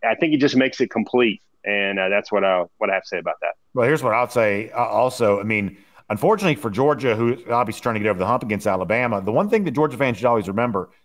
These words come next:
Speaker 2: is that maybe Georgia's win against Alabama would have already taken place if Alabama qualified for the S E C championship more frequently than it does. Georgia has played in the S E C title game three times under Kirby Smart.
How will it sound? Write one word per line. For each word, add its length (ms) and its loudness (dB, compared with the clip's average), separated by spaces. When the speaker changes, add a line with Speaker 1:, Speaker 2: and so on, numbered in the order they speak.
Speaker 2:
is 220 -2
that 400 2
maybe 360 0
Georgia's 300 0
win 140 2
against 200 0
Alabama 460 2
would 120 0
have 100 0
already 260 2
taken 300 -4
place 500 0
if 100 -4
Alabama 540 0
qualified 640 2
for 80 -6
the 100 2
S 200 0
E 60 -4
C 140 -10
championship 480 -4
more 140 -2
frequently 340 -4
than 120 -8
it 80 -8
does. 400 0
Georgia 220 2
has 100 0
played 380 2
in 40 -2
the 120 2
S 180 -2
E 60 -6
C 160 -8
title 320 0
game 200 0
three 300 -2
times 300 0
under 100 -2
Kirby 240 -2
Smart. 440 2